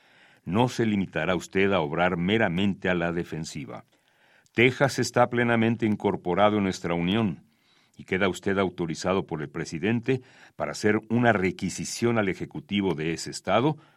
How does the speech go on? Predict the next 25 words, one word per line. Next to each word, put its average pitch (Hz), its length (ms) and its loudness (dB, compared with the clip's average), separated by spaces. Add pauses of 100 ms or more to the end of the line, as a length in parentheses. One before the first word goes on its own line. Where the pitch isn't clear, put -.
(320)
a - 120 -4
fin 95 160 -2
de 95 100 2
que 87 120 -2
proporcione 80 640 -4
su - 180 -8
milicia 104 640 -2
en 87 160 -8
cuanto 71 300 -6
sea 82 220 -4
necesario 104 640 2 (440)
para 95 240 6
repeler 92 600 2
una 113 220 2
invasión 123 640 0 (300)
o - 100 -10
para 80 200 -2
asegurar 80 440 0
al 90 140 2
país 90 400 -2
contra 80 300 -4
el 71 100 -6
temor 104 500 0 (100)
de 92 180 -2
invasión. 90 640 -2